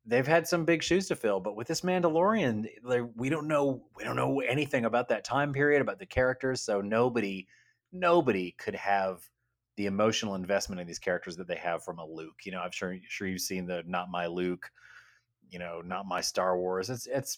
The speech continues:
it's garbage. Like, it, it's, that's just finding something to dislike. And I think I'm, I'm really, I'm really hoping that we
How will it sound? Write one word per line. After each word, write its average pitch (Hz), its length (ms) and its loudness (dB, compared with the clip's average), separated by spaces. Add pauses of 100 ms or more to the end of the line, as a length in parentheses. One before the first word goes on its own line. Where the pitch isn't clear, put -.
it's 139 200 -6
garbage. 156 560 6
Like, 113 200 0 (160)
it, 120 320 -2 (360)
it's, - 300 -6 (1120)
that's 127 200 4
just 131 200 -2
finding 113 280 2
something 104 280 -4
to 98 40 -6
dislike. 113 540 0
And 104 100 -2
I 107 60 -2
think 117 340 -4
I'm, 117 300 -4
I'm 120 220 -2
really, 147 580 2 (220)
I'm 117 120 -6
really 135 180 0
hoping 120 320 0
that 107 100 -6
we 107 100 -4